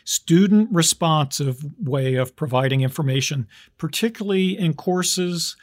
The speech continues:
where the same questions or the same types of questions get asked again and again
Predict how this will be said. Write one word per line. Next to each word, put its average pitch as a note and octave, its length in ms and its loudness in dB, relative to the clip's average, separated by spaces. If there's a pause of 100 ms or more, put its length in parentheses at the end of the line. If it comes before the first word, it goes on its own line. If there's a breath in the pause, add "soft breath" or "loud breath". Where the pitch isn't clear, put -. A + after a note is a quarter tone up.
(200 soft breath)
where D#3 260 2
the C#3 120 -2
same D#3+ 420 2
questions D#3+ 720 -2
or D3+ 80 -6
the C3 80 -6
same D3+ 260 -2
types D3+ 320 -6
of - 60 -12
questions D3 520 -4
get C3 200 -8
asked B2+ 340 -8
again C3+ 420 -2
and D3 120 0
again D3 400 -4